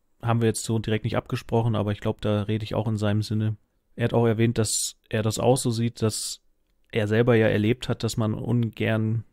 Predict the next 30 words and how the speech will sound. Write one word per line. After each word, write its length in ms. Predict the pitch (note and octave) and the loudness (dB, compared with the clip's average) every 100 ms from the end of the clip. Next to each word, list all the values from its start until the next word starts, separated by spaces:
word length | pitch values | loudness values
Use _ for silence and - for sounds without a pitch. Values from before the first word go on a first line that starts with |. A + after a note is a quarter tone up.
| _ _ - | _ _ -4
normalerweise 560 | G#2+ G#2+ G#2+ G#2 G#2 | 0 0 0 0 -2
über 160 | A2 G#2 | -2 -2
solche 220 | G#2+ A2 | -2 -2
Dinge 280 | G#2+ G#2 G2+ | -2 0 0
redet. 400 | G2+ B2 C3 - _ _ _ _ _ _ _ _ _ _ | 0 0 -2 -6 _ _ _ _ _ _ _ _ _ _
Und 600 | - A#2+ A2+ G#2+ G#2 - - | -6 -2 0 -2 -4 -8 -4
jeder, 300 | A2 C3 A2 | 2 4 4
der 140 | A2 | 2
sich 160 | G#2 - | 0 -2
dann 160 | G#2+ | 0
aber 200 | G#2 G2+ | 0 0
doch 260 | G#2 A#2+ - | 0 -2 -4
traut, 580 | - A2+ B2 D#3 - - _ _ _ _ - _ _ _ - | -4 2 2 2 -4 -16 _ _ _ _ -20 _ _ _ -4
da 240 | A2 A2 - | 0 0 0
wiederum 340 | A#2 G#2+ G#2 G#2+ | 2 2 2 -2
für 240 | A2+ G2 | 0 0
andere 260 | A2 A#2+ G#2+ | 0 2 2
Leute, 280 | A2 G#2+ | 2 0
die 100 | A2 | -4
vielleicht 260 | G#2 A2 G#2 | -2 -4 -4
betroffen 440 | G#2+ - A#2 A2+ | -8 -4 -2 -2
sind 340 | G#2 G#2+ G#2+ - | -2 0 -2 -4
und 340 | A2 G#2 - | -6 -6 -8
es 100 | G#2+ | -8
schwer 320 | - B2 A#2 | -2 4 4
damit 240 | A#2 A2 A#2 | 4 0 0
haben 280 | G#2 G#2+ G#2 | 0 2 0
oder 300 | G2+ G2+ - _ _ _ _ _ _ | 0 -2 -4 _ _ _ _ _ _
gar 160 | - A2 | -6 0
nicht 500 | A2 - - - | 0 -2 -12 -20